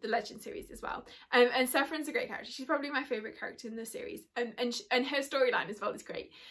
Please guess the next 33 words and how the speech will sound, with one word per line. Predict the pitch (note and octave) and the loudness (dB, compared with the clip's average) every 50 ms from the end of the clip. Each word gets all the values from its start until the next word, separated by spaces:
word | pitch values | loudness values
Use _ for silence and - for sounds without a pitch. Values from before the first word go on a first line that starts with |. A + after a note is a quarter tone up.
| - - | -20 -14
So | - - C4+ | -6 -4 0
basically, | A#3 C4+ C#4+ C#4+ E4 D#4+ D4+ C#4 B3 | 2 2 2 2 0 -4 -4 -4 -4
her | - - C#4+ B3+ C4 C4+ C4+ C4 C4 - - - | -2 0 0 2 2 4 4 2 0 0 -4 -6
son, | - - - - - B3 C3 C#3+ G3+ A3 A3+ B3 B3+ - _ _ _ _ _ - | -4 -4 0 2 4 2 2 2 -2 -4 -4 -6 -8 -12 _ _ _ _ _ -6
Nerga, | A3+ B3 A3 A3 A3+ A3 G3+ G3+ G3+ G3 F#3 A3 - - | -2 -2 -2 0 -2 -2 -2 -2 -2 -2 -2 -2 -4 -6
who | - A3 | -6 -4
is, | G#3 G#3 G#3 | -4 -4 -4
like, | - G3+ - | -6 -8 -10
a | A#3+ | -10
baby, | A3+ A#3+ - - - - - - - - - - - - - _ - | -8 -8 -8 -8 -8 -8 -8 -8 -10 -10 -14 -20 -20 -20 -20 _ 0
gets | - A#3+ - G#3 - | 2 2 2 2 -2
kidnapped, | - - - C4 - - C#4 D#4+ F4+ - - - - - - - - _ _ - | -6 -6 -6 -6 -2 2 2 2 2 2 -2 -14 -18 -18 -18 -20 -20 _ _ 4
and, | A#3+ A#3 A#3 A#3 A#3 A#3 G#3+ - _ - | 6 6 6 6 4 0 -6 -8 _ 0
um, | G#3+ A#3 A#3+ A3+ A3+ A3+ A3+ A3+ A3+ G#3 - - - - - _ _ _ - | 2 4 4 2 2 -2 -6 -8 -10 -10 -12 -12 -14 -16 -16 _ _ _ -6
she | - - - C#4 C4 C4 C4 C4 B3+ | -4 -2 -2 0 0 0 0 0 0
is, | A#3 - B3 A#3+ A#3+ - | 2 2 2 2 2 4
like, | B3+ B3 A3+ A3 - - - A#3 | 6 6 6 6 2 -4 -10 -8
being, | A3+ B3 A#3+ A#3 A#3 A#3 A3+ A3+ A#3 A#3 A3+ - - _ _ _ _ _ _ _ _ _ _ _ _ _ _ _ _ _ _ _ _ _ _ | -6 -4 -2 0 -2 -2 -2 -4 -6 -6 -6 -8 -14 _ _ _ _ _ _ _ _ _ _ _ _ _ _ _ _ _ _ _ _ _ _
not | - C4+ C#4+ - - | 0 2 2 2 2
controlled, | - A#3+ A3+ A3+ A3+ F3 - | 0 -4 -4 -2 -2 -2 -2
but | B3+ - | -2 -2
she's | - C#4 C4+ | -2 -2 -2
being, | C4 C#4+ D4+ | -2 -2 2
like, | D4 B3+ B3 B3 | 2 0 0 0
talked | - - B3 A#3 A#3 - | 0 2 2 2 2 0
to | - A#3 | -6 -6
by | A3 G#3 G#3+ | -4 -4 -6
this | A3 A3 - | -6 -8 -8
mysterious | A#3 - - - - A#3+ A#3+ A#3+ A#3 A3+ | -8 -6 -6 -2 -2 0 0 0 0 -2
voice | - - A3+ A3+ G#3+ G#3 - | -4 -10 -8 -8 -8 -8 -8
in | - - | -8 -8
her | A3+ G#3 | -8 -8
head, | - - A3 - - - A3 | -8 -8 -8 -6 -6 -8 -10